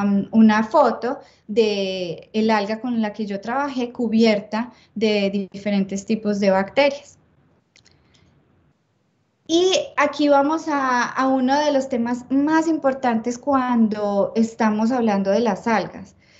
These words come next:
porque es siempre un debate muy grande entre las personas que trabajan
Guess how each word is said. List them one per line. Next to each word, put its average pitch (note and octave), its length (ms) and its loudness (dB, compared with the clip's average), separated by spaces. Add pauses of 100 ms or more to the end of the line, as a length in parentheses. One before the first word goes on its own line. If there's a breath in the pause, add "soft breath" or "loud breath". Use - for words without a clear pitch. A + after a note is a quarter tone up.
(200 soft breath)
porque A#3 800 2
es A#3 160 2
siempre D4+ 600 -2
un C#4+ 220 0
debate C#4 460 2
muy C#4 180 0
grande A#3+ 480 -2
entre A#3 280 -4
las G#3 160 -8
personas G3+ 500 -6
que B3 120 -2
trabajan G3+ 760 -2